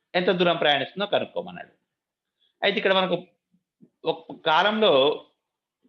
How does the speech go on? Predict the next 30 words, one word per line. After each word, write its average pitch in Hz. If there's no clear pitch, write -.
ఒక 156
విలువ 185
నిమిషాల్లో 185
ఇచ్చి, 180
ఒక 185
విలువ 165
గంటల్లో 160
ఇచ్చాడు 143
కాబట్టి, 113
గంటల్ని 185
నిమిషాల్లోకి 156
గానీ, 160
నిమిషాలని 143
గంటల్లోకి 120
గానీ 160
మార్చుకోవాల్సి 113
ఉంటుంది. 156
కానీ 139
గంటల్నే 151
మనం 156
ఇక్కడ 131
నిమిషాలుగా 127
మారుద్దాం. 98
So, 131
ఐదు 143
గంటలకు 165
ఐదు 135
అరవైలో 143
మూడు 139
వందల 127